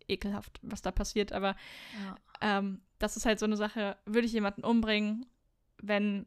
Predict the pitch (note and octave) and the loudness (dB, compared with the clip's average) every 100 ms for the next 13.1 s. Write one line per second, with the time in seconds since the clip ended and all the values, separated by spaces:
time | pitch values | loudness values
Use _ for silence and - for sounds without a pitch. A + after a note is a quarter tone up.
0 | _ - G#3 G#3 A3+ A3 - A3+ A3 G#3 | _ -2 2 4 4 2 0 2 4 4
1 | G#3+ A3 G#3+ G#3+ G#3+ G3+ - G3+ G3+ G3+ | 2 2 2 6 6 6 0 0 0 -2
2 | - F#3+ F#3+ F#3+ - G3+ G#3+ G#3 G#3 G3+ | -2 0 0 0 2 2 2 2 2 2
3 | G3+ A#3 B3+ A3 - G#3 A3 G#3+ G#3+ - | 0 0 2 2 2 4 4 2 -4 0
4 | A3 A3 A3+ G#3 G#3+ - G#3+ G#3+ G3+ - | 0 4 4 4 -2 0 0 0 0 0
5 | - A3 A3 A3 A3 - - G3+ A3+ - | 2 0 2 4 4 2 -4 0 2 6
6 | G3 - A3+ - A3+ G#3 - G#3+ - G#3 | 8 8 6 4 6 6 4 0 2 2
7 | G#3 G3+ G#3 G3+ G#3 G3 G3+ - G#3 - | 2 -2 -2 -2 0 0 -2 -2 -2 -4
8 | G#3 - - - - - - _ _ _ | -10 -14 -20 -20 -20 -20 -20 _ _ _
9 | _ - - - - _ _ _ - B3 | _ -20 -20 -20 -20 _ _ _ 6 6
10 | - - F#3 G3+ G#3 F#3 G#3 F#3+ F3 - | 6 0 6 8 8 8 6 4 0 -6
11 | - - F3+ G#3+ G3 G3+ G3 G3+ G3 G3 | -6 -2 2 4 4 2 4 4 4 4
12 | G3 F#3 F#3 G3 F#3 F#3+ F3+ E3+ E3 - | 2 0 -2 -2 0 0 2 0 0 -4